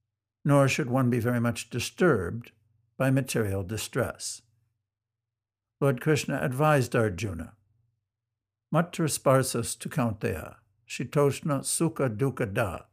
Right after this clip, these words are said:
agamapaino nityas tam statiksyasva bharata." O son of Kunti, the non-permanent appearance of happiness and distress,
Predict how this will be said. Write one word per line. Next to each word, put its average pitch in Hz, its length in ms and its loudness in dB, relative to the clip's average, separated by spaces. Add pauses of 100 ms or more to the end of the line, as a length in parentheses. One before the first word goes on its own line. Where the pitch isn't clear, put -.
(640)
agamapaino 131 1040 2
nityas 123 680 -2 (400)
tam 156 240 0
statiksyasva - 1080 -6 (300)
bharata." 87 500 -4 (1700)
O 143 100 4
son 156 260 4
of 143 160 0
Kunti, - 440 -4 (640)
the 139 140 0
non-permanent 147 1120 2 (180)
appearance 131 540 0
of 120 140 -10
happiness 139 640 0
and 120 100 -2
distress, - 720 -6